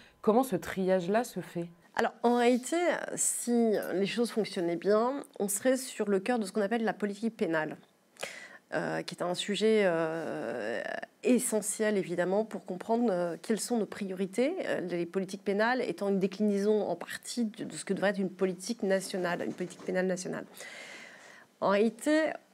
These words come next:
Speaker 2: on n'y arrive pas parce que, euh, on a en effet à la fois, euh, une espèce de,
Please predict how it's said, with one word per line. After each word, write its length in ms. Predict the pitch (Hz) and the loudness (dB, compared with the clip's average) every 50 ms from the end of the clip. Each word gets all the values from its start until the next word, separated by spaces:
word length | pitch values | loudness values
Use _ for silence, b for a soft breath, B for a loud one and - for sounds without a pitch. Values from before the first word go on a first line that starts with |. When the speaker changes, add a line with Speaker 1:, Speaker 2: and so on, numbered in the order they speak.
| - _ - | -16 _ 4
Speaker 2:
on 120 | - 226 | 6 8
n'y 100 | 233 226 | 8 8
arrive 320 | 220 202 220 202 - - - | 6 4 2 -4 -6 -4 -2
pas 240 | - 254 226 214 - - - - | -2 0 0 -2 -8 -12 -14 -12
parce 200 | 190 - - - | -8 -6 -6 -6
que, 420 | - - 208 196 190 180 147 - - - | -2 2 2 4 4 4 2 2 0 0
euh, 140 | 190 165 - - | 0 0 0 2
on 180 | 208 208 220 | 2 2 4
a 120 | 214 208 196 | 4 4 2
en 160 | - 175 196 | 2 2 2
effet 440 | 175 165 - - - 208 202 185 - | 2 0 -2 -2 0 2 2 2 2
à 120 | - 190 | 0 0
la 140 | 202 202 196 | -2 -2 -4
fois, 480 | - - - 214 202 202 196 190 185 - - - _ - | -6 -8 -6 0 2 2 4 2 2 -2 -6 -12 _ -8
euh, 580 | - 170 165 165 165 160 139 - - 92 95 - | -6 -6 -6 -6 -6 -6 -6 -6 -6 -6 -6 -4
une 120 | - 185 185 | -2 -2 -2
espèce 420 | 185 185 185 208 196 196 180 170 | -2 -2 -2 0 0 0 -2 -4
de, 420 | - 160 160 160 160 156 151 143 | -6 -4 -2 -2 -2 -2 -2 -4